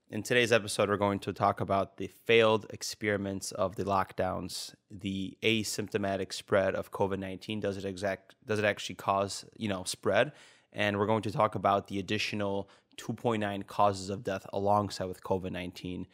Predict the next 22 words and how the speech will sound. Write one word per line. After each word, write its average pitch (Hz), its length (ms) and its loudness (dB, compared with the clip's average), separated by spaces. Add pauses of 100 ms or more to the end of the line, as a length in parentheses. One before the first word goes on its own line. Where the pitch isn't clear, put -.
(360)
The 101 220 -2
deaths 113 380 6
that 110 200 4
we 101 120 -2
hear 107 300 2
on 101 120 -2
the 101 80 -4
news 101 500 -2
aren't 107 320 2 (640)
only 107 340 2
related 98 420 -6
to - 80 -14
covid. 92 360 -4
There's 98 240 -6
other 104 220 2
factors, 104 560 -2
other 101 160 -2
comorbidities 98 880 -2
that 95 100 -4
aren't 98 340 -2
talked - 320 -2
about, 95 360 -10